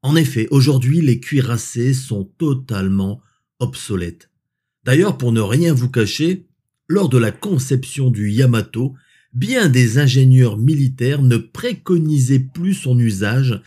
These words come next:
notamment à cause des sous-marins qui prenaient un malin plaisir à les torpiller. Le cuirassé est un type de navire de guerre apparu à partir du milieu du dix-neuvième siècle et qui faisait la superbe des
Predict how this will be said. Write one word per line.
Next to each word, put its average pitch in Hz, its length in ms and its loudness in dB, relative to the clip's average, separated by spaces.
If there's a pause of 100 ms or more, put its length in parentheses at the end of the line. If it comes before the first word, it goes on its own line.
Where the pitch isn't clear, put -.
(140)
notamment 117 580 -2
à 104 80 -6
cause 117 320 0
des 95 140 -4
sous-marins 113 800 0 (200)
qui 285 180 0
prenaient 143 600 0
un 101 140 -4
malin 127 400 2
plaisir 107 680 -4 (360)
à 190 80 0
les 131 160 2
torpiller. 110 640 -6 (480)
Le 135 140 0
cuirassé 226 520 -2
est 139 260 -2
un 131 80 4
type 147 240 0
de 120 100 0
navire 127 380 2
de 120 100 2
guerre 151 340 -2 (200)
apparu 160 420 -2
à 143 60 0
partir 139 400 -6
du 104 160 -6
milieu 156 580 2
du 117 160 -4
dix-neuvième 104 540 -2
siècle 139 640 -6
et 269 220 -4
qui 131 160 2
faisait 120 580 2
la 95 160 0
superbe 101 920 -4 (140)
des 185 260 -4